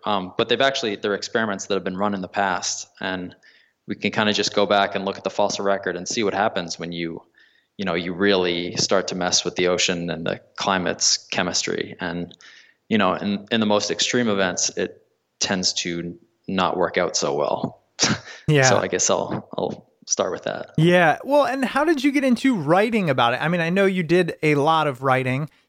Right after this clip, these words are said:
Speaker 2: could have gone
Speaker 1: Yeah.
Speaker 2: a lot of different ways with the interest in dinosaurs and geography and geology and all the things you had. Uh, what
Speaker 1: Mm-hmm.
Speaker 2: made you choose this path, and where did that start?
Speaker 1: Um,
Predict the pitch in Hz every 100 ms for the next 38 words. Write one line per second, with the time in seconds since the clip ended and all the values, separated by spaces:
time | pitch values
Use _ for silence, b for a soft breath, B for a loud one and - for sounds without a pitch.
0 | - 202 175 160 165 147 147 156 143 143
1 | 143 139 143 147 135 139 - 135 131 -
2 | 131 - 131 127 120 120 117 _ 151 135
3 | 127 - 127 123 120 120 120 107 107 110
4 | 143 127 117 110 123 117 107 110 123 110
5 | 107 117 113 110 120 113 - 120 120 110
6 | 127 123 113 - _ _ _ 123 127 160
7 | 175 175 160 147 160 143 - 160 151 143
8 | 127 135 156 - - 127 120 117 127 139
9 | 135 120 139 - 113 107 - _ _ -
10 | 156 170 175 160